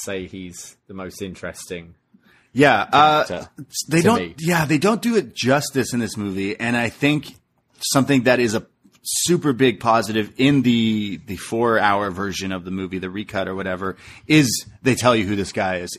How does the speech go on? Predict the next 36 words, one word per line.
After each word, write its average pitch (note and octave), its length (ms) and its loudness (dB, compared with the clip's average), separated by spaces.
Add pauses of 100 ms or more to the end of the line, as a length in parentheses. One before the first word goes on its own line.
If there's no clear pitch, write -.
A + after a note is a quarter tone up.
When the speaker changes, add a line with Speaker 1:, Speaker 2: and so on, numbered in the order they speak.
Speaker 2:
is D3+ 220 4
there's B2 180 4
a A2 40 0
backstory, A2 600 0
is C#3 240 4
it's, G2+ 220 -6 (280)
it's C#3 240 -6
good. C3 360 0 (260)
So A#2 540 -2
Speaker 1:
Okay, D#3+ 360 2
Speaker 2:
they C#3 140 2
do F3+ 180 6
a F3+ 40 4
Speaker 1:
so D#3 40 2
Speaker 2:
bad D3 200 4
job A#2 240 4
here F#2+ 260 -2
for - 140 -12
sure. F#2 320 -6
Speaker 1:
reading E3+ 460 2
up D3+ 120 -2
about B2 320 0
it, G#2 160 -2 (160)
Snyder C#3+ 480 2
wanted A2+ 580 -2
this A#2+ 220 2
character A#2 540 2
to - 160 -8
basically A2 480 0
be G#2 240 -2
the G2 120 0
heart G#2 300 2
and G2+ 100 -8
soul G#2 360 0
of F2+ 100 -6
this G2 140 -4